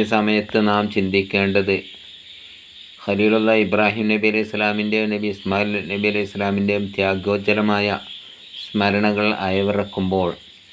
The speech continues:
ആ പാവങ്ങൾക്ക് വേണ്ടി നമ്മൾ പ്രാർത്ഥിക്കുകയും വേണ്ടി വ-, വന്നാൽ അവിടെ പുന-, പുനരുദ്ധാരണം നടത്തുന്ന സമയത്ത് അവർക്കാവശ്യമായ ഫണ്ട് ശേഖരണം എല്ലാ രാജ്യങ്ങളിലും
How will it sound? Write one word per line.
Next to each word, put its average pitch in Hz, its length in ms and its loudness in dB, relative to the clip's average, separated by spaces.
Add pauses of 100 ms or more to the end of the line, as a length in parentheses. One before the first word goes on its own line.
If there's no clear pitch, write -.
(680)
ആ - 20 4 (160)
പാവങ്ങൾക്ക് 104 720 2
വേണ്ടി 101 280 4 (100)
നമ്മൾ 98 260 0 (100)
പ്രാർത്ഥിക്കുകയും 92 800 -2 (1120)
വേണ്ടി 104 380 2
വ-, 113 240 4
വന്നാൽ 107 380 2 (220)
അവിടെ 101 300 2
പുന-, 98 240 0 (120)
പുനരുദ്ധാരണം 104 920 2
നടത്തുന്ന 104 440 -2 (100)
സമയത്ത് 98 460 -2 (120)
അവർക്കാവശ്യമായ 98 960 -2 (140)
ഫണ്ട് 95 260 -2 (120)
ശേഖരണം 95 500 -2 (840)
എല്ലാ 101 220 2 (140)
രാജ്യങ്ങളിലും 101 640 0